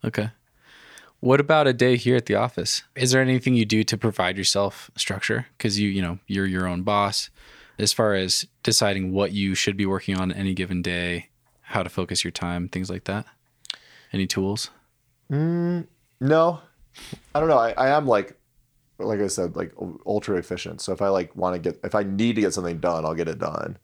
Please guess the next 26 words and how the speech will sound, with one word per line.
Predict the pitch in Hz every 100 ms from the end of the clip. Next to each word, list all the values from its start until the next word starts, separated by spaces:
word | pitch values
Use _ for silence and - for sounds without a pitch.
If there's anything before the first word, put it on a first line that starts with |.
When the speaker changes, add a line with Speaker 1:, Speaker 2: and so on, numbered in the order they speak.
| _ -
Speaker 1:
Uh-huh. | 95 110 - _ _ _ _ -
Speaker 2:
Like, | 98 95
right | 95
now | 92 90
I'm, | 85
like, | 80 - 95
really | 92 87
stressed | 92 - 87 85 -
because | 95 87 87 - _ _ _
<laughs> | _ - - 113 -
I | 110
have | 98
no | 98 104 104
deadline | 92 90 85 85
at | 80
all, | 85 82
but | 82
I | 80
really | 80 90 85
wanna | 82 82
get | 80
all | 78
these | 82 80
photos | 90 85 82
edited | 85 85 80 80
from | 90 82